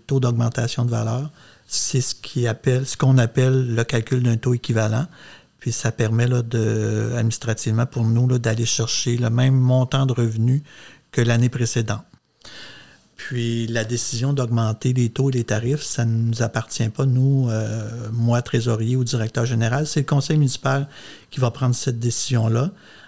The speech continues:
Euh, lors de l'étude du budget, il va fixer, euh, les taux de taxes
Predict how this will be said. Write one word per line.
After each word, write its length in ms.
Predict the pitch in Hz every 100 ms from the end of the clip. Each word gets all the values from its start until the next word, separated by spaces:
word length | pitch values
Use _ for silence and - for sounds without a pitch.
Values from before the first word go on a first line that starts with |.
| - -
Euh, 380 | 117 110 107 107
lors 200 | 113 110
de 100 | 113
l'étude 380 | 113 110 - 113
du 100 | 113
budget, 420 | 113 107 117 131
il 40 |
va 140 | 131 107
fixer, 680 | - - - - 120 117 117
euh, 280 | 113 110 107
les 140 | 113
taux 160 | 117 113
de 40 |
taxes 520 | - 131 175 - -